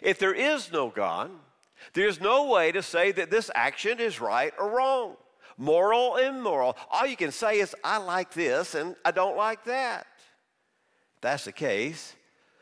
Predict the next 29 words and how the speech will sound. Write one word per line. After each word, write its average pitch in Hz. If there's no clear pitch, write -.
who 208
has 185
the 143
right 123
to 143
put 139
their 196
subjective 120
understanding 139
of 139
morality 147
into 170
law? 185
You 127
say, 139
"Well, 160
the 196
majority 180
votes 139
and 147
the 156
majority 147
has 101
the 110
right 104
to 107
make 110
the 110
law." 104